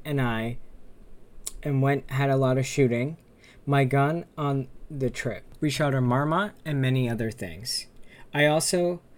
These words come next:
got to shoot a twenty-five twenty rou-,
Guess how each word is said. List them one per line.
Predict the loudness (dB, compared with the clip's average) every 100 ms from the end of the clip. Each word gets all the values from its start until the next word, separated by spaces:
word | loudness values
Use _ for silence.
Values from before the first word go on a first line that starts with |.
| -20 0
got | 0 2 0
to | 0
shoot | 2 4 4 2 -2
a | 0 0
twenty-five | -2 -2 -2 0 0 0 -2
twenty | -2 0 0 -2 -12 -20 -16 -16 -16 -18 -18 -18 -18 -18 -18 -18 -18 -18 -8
rou-, | -2 0 0